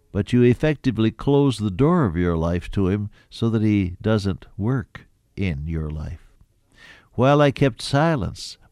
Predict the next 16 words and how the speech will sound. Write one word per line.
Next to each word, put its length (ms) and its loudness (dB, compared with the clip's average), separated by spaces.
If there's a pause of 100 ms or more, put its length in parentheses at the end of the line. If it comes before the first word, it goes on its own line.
(220)
um, 320 -6
even 280 4
my 160 4
bones 500 4
waxed 480 -2
old 440 2 (280)
through 240 4
my 180 2
roaring 460 2
all 180 4
the 140 0
day 180 2
long," 360 0
said 240 -4
the 100 -4
psalmist. 640 -8